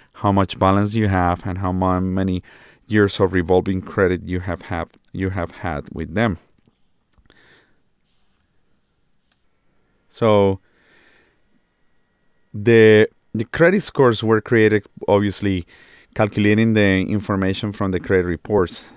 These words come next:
There is m-, mostly three important credit bureaus, Equifax, Experian, and TransUnion, TransUnion. And then they produce a credit report with the information from the lenders, as I said,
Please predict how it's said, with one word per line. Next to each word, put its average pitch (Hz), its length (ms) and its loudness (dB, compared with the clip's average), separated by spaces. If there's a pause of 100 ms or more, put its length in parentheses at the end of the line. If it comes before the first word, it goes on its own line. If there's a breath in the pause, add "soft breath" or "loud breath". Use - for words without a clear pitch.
(120)
There 104 300 0
is 95 240 -2
m-, 104 500 -2
mostly 117 800 0
three 117 380 -4
important 98 640 -4
credit 90 400 -4
bureaus, 82 600 -4 (540 soft breath)
Equifax, 117 840 -2
Experian, 101 760 -4
and 90 140 -6
TransUnion, 87 600 -2 (340)
TransUnion. 98 520 -4 (340 loud breath)
And 98 120 -2
then 113 240 0
they 104 180 0
produce 117 460 0
a 82 140 -6
credit 104 260 -2
report 110 400 0
with 92 140 -4
the 92 80 -4
information 92 480 -6
from 131 180 -6
the 131 100 0
lenders, 104 400 -2
as - 140 -12
I 101 100 -6
said, 104 300 -8